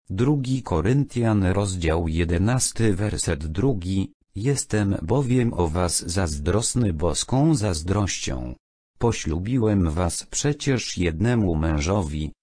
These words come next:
by was przedstawić Chrystusowi jako czystą dziewicę. A jego oblubienicą staje się przy drugim adwencie Pana, by panować nad ziemią”. Objawienie, rozdział dziewiętnasty, wersety od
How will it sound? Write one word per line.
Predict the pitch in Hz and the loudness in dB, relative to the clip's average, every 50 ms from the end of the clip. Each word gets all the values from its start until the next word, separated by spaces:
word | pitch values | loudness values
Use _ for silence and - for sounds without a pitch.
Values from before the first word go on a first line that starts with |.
| _ - | _ -12
by | - 82 87 95 82 | -6 -4 -2 -2 0
was | 78 90 87 82 - - - | 0 0 -2 -2 -4 -8 -10
przedstawić | - - - 92 - - - - - 123 127 113 110 107 95 - - | -6 -4 -4 -2 -2 -4 -4 -2 -2 -2 -2 0 0 -2 -2 -2 -6
Chrystusowi | - - 104 110 107 - - - 82 73 - - 139 143 120 117 113 107 95 | -8 -4 -2 -2 -2 -2 -2 -4 -4 -2 0 0 0 0 -2 -2 -2 0 0
jako | 101 131 143 143 - 139 | 2 0 0 0 -2 -2
czystą | 131 - - 90 - - - 80 73 73 71 | -2 -2 -2 -4 -4 -2 -2 -2 -2 -2 -2
dziewicę. | 69 80 87 85 101 98 76 - - - 80 73 71 - _ _ _ _ _ _ _ _ _ _ _ _ - | -2 -2 -2 -2 -2 -4 -2 -2 -2 0 -2 -2 -4 -8 _ _ _ _ _ _ _ _ _ _ _ _ -2
A | 90 90 | 0 0
jego | 95 104 123 113 101 104 104 95 87 | 2 2 0 2 2 2 2 2 2
oblubienicą | 87 85 87 90 73 69 78 90 87 90 110 131 131 - - 131 123 123 123 | 0 0 0 -2 0 0 0 0 2 2 0 0 0 -2 -2 0 0 0 0
staje | 117 - - 139 139 143 127 123 110 | -2 -2 -2 -2 0 0 2 0 0
się | - - 110 101 | 0 -2 -2 -2
przy | - - - - 82 | -2 -2 -2 -2 0
drugim | 85 92 101 92 80 82 85 82 78 76 | 0 0 -2 -2 0 0 0 0 0 0
adwencie | 73 78 78 85 78 87 110 123 127 117 - - 87 80 | 0 -2 -2 -2 -2 0 0 0 0 0 -2 -2 -4 -4
Pana, | - - 107 104 92 82 71 69 65 64 - _ _ _ - - | -2 -2 -2 -2 -2 -2 -4 -6 -8 -10 -14 _ _ _ -10 -4
by | 82 87 92 90 | 0 2 2 2
panować | - 87 87 87 104 127 135 107 90 80 76 - - - | 2 2 2 2 2 2 0 0 0 0 -2 -2 -2 -2
nad | 80 85 90 98 92 | -2 0 0 -2 -2
ziemią”. | 85 90 87 69 64 65 65 65 62 64 62 - _ _ _ _ _ _ _ _ _ _ _ _ - | -4 -4 -4 -4 -4 -6 -8 -8 -10 -10 -12 -16 _ _ _ _ _ _ _ _ _ _ _ _ 0
Objawienie, | 117 113 101 98 101 98 92 90 107 127 135 131 113 92 76 | 0 0 2 2 2 2 2 0 0 2 2 4 4 2 2
rozdział | 76 82 98 104 95 92 87 80 95 92 92 85 | 2 0 0 0 -2 -2 -2 0 0 0 0 0
dziewiętnasty, | 78 73 85 80 78 78 73 - 101 113 127 127 - - - - 113 110 95 | -2 -2 -2 -2 -2 -4 -4 -2 -2 0 0 0 -2 -2 0 2 2 2 2
wersety | 82 85 82 80 78 - - 127 143 - - 147 151 - | 2 2 0 0 0 -2 -2 -2 -2 -2 -2 -2 -2 -2
od | 104 98 - | -4 -6 -6